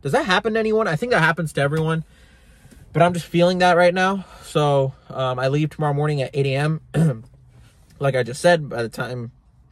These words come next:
y'all are seeing this, it's already happening 'cause I'm, it's gonna be on Friday, November third. Um, I'm just trying to be present. I'm just trying to take it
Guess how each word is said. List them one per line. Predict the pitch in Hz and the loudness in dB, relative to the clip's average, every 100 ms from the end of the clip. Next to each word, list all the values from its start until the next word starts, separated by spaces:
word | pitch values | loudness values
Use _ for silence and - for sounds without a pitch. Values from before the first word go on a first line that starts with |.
| - _ - | -20 _ -8
y'all | 131 117 | -2 -2
are | - | -2
seeing | - 190 | 0 0
this, | 180 - | 0 -2
it's | - | 0
already | 123 120 | 0 2
happening | 160 170 156 160 151 | 2 2 -2 -4 -6
'cause | 117 | -6
I'm, | 113 110 117 - | -8 -8 -14 -20
it's | - - | -14 -6
gonna | 127 | -4
be | 127 | -2
on | 117 | -4
Friday, | 117 139 135 | 0 0 2
November | 127 120 113 | 0 -2 -4
third. | - 156 160 151 - - _ - _ _ _ _ - | -2 2 2 0 -12 -20 _ -20 _ _ _ _ -4
Um, | 160 170 165 156 - - - | 0 2 2 -2 -6 -14 -14
I'm | - | -8
just | 202 226 | -6 -2
trying | 220 | 0
to | 220 | 0
be | 202 | -2
present. | - 135 113 - | 0 -2 -2 -8
I'm | - 143 | -8 -8
just | 156 | -4
trying | 175 165 | -4 -2
to | |
take | 143 160 | -2 -2
it | 165 | -4